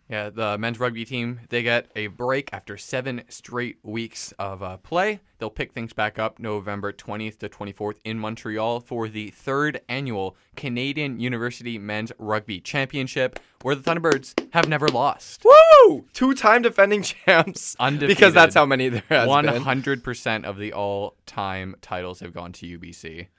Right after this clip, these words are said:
Speaker 2: It, it's a testament to how good this team is, though. There are a lot of teams that end up, it's hard to just qualify for it. U B C and U vic, it really comes down to those two in the West.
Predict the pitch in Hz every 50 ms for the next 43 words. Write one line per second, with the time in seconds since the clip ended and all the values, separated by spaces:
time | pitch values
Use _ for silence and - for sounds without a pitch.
0 | _ - 123 113 - - - - - 160 - - - 202 - - 190 185 180 165
1 | 151 131 127 135 135 135 135 123 131 123 113 113 - - - 131 113 110 107 110
2 | 107 - - 98 107 104 110 117 120 123 120 120 117 117 120 107 107 110 107 -
3 | - 113 110 110 107 - 101 98 - - _ _ _ _ _ _ _ - - 113
4 | 110 107 107 104 101 - _ _ _ _ _ - 104 143 151 156 - 170 180 208
5 | 220 208 160 147 117 - _ - 117 117 113 110 - - 120 131 131 - 120 135
6 | 139 139 135 - - 113 117 110 110 - 120 110 113 113 - - - 104 107 107
7 | 107 107 107 110 110 113 117 - - - 95 104 104 110 110 - 104 104 - 107
8 | 107 101 101 95 98 104 104 104 - - - 110 110 104 95 78 104 120 127 120
9 | - -